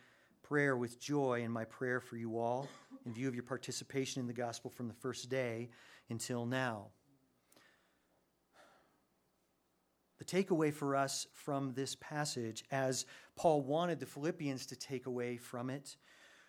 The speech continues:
was that because of their participation in the gospel, he was richly filled with joy. He is encouraging them with his joy. But if you just read chapter one and you get Paul,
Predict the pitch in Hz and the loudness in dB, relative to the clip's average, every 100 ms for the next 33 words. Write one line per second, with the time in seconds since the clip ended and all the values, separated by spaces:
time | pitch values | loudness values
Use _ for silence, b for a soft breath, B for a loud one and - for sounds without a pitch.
0 | b 131 147 143 147 139 135 - 131 - | b 2 4 4 2 2 0 -6 -8 -2
1 | 180 196 165 - 123 156 170 180 - 143 | 4 6 6 0 -2 2 4 4 0 -4
2 | - 175 - 165 - 165 151 160 151 151 | -4 -4 -4 -6 -2 0 0 0 -2 -2
3 | 156 160 156 131 139 151 - - 127 - | 0 2 2 2 2 2 -2 0 -2 -2
4 | B B - 214 208 151 135 135 b b | B B -2 2 4 4 4 -2 b b
5 | 143 135 139 135 147 180 226 - 151 139 | 2 4 2 -2 4 6 6 4 2 2
6 | 139 - - 160 170 170 160 151 123 120 | 0 0 0 4 6 6 4 0 0 2
7 | 160 139 107 98 _ _ _ _ _ _ | 4 4 0 -6 _ _ _ _ _ _
8 | _ _ - 185 151 165 - - 240 294 | _ _ 4 4 6 2 2 6 10 10
9 | 240 156 156 147 147 156 156 151 151 156 | 8 6 2 4 4 4 4 0 0 -2
10 | 143 - 190 196 135 - B 165 165 180 | -2 -2 2 4 4 0 B 2 2 2
11 | 185 294 311 311 285 262 254 254 226 269 | 6 6 8 8 8 8 8 8 6 8
12 | 214 160 165 160 175 - 233 254 165 127 | 6 6 4 6 4 8 12 12 12 12